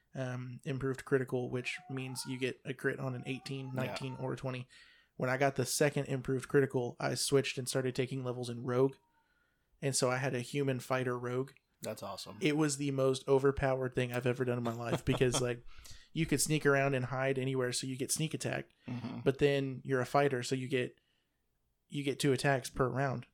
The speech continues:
Speaker 1: So you get sneak attack on the first one, and then you get a second attack every round,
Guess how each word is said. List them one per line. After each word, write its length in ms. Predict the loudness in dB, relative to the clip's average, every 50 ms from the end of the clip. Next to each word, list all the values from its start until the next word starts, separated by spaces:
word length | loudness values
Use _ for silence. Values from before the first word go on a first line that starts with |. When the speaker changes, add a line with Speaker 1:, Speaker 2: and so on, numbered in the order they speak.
| _ _ _
Speaker 1:
So 140 | -10 -6 -6
you 100 | -4 -2
get 300 | 0 0 0 0 -2 -6 _
sneak 240 | -6 -4 -2 -2 0
attack 240 | 2 2 2 2 2
on 60 | -2
the 60 | -4
first 260 | 0 0 0 0 0
one, 220 | -2 -8 -8 -8 -10 _ _ _ _ _ _ _ _ _ _ -6
and 140 | -4 -4 -2
then 120 | -2 -2
you 100 | -2 0
get 100 | 0 0
a 60 | 0
second 300 | 0 0 0 0 0 -2
attack 340 | -6 -4 -4 -2 -2 -2 -2
every 220 | -4 -4 -4 -4 -4
round, 340 | -2 -2 -2 -2 -4 -6